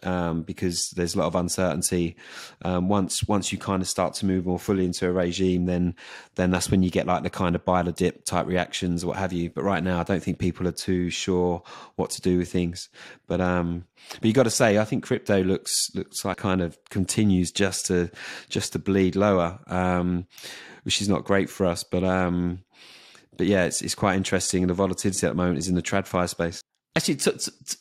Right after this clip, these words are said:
Tommy, one, one of the questions I wanted to ask you was saying about, um, you know, conversation I'm having around institutions getting into, um, sort of DeFi. What, what's the kind of makeup of your client base?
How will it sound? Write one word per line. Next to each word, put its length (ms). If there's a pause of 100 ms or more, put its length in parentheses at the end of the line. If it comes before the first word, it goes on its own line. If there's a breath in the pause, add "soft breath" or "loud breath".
Tommy, 260
one, 180
one 200
of 60
the 40
questions 340
I 120
wanted 160
to 100
ask 220
you 100
was 100
saying 220
about, 500
um, 400
you 60
know, 80
conversation 640
I'm 140
having 260
around 340
institutions 720
getting 220
into, 420 (240)
um, 540
sort 180
of 80
DeFi. 540 (480 loud breath)
What, 180
what's 160
the 80
kind 240
of 60
makeup 400
of 80
your 100
client 340
base? 320